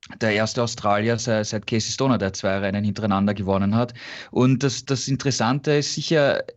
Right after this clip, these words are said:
ich glaub, da hat sich auch viel im, im Kopf abgespielt. Also, äh, Jerez war sicher ein, ein, ein psychologischer, äh, Durchbruch für ihn, weil nach dem doch eher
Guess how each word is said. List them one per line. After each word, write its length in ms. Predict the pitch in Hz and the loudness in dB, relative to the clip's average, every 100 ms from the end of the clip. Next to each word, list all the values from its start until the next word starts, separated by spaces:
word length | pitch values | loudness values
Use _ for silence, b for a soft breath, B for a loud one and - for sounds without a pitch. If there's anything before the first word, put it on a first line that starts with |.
| _ | _
ich 180 | - 120 | -12 -4
glaub, 200 | 131 135 | -2 -2
da 100 | 139 | -2
hat 140 | 131 | -2
sich 140 | 135 | -4
auch 80 | 135 | -8
viel 200 | - 151 | -6 -2
im, 200 | 139 131 | 0 2
im 180 | 113 120 | 2 2
Kopf 220 | 143 131 | 0 0
abgespielt. 540 | 101 - 104 - 98 98 | -2 -4 -12 -8 -2 -2
Also, 380 | 98 104 95 95 _ - - | 0 0 -2 -6 _ -20 -10
äh, 220 | 85 101 | -4 -2
Jerez 500 | 95 104 117 120 117 | 0 0 0 0 0
war 100 | 107 | -2
sicher 400 | 104 - - 113 | -4 -6 -2 0
ein, 220 | 107 107 | 2 0
ein, 320 | - 104 101 104 | 0 -2 -2 -2
ein 240 | 90 98 | -2 -4
psychologischer, 1120 | - 139 135 113 110 113 104 101 101 71 98 | 0 2 4 4 2 2 2 2 2 0 0
äh, 40 | 98 - | -2 0
Durchbruch 420 | 156 175 104 92 | 0 0 -4 -4
für 160 | - | -2
ihn, 240 | 98 123 - B B B B | 2 2 0 B B B B
weil 200 | 92 113 | -4 -2
nach 180 | 117 117 | 0 -2
dem 240 | 123 123 | -4 -4
doch 300 | 117 117 123 | 0 0 -2
eher 600 | - 113 117 117 117 120 | -6 -2 0 2 2 0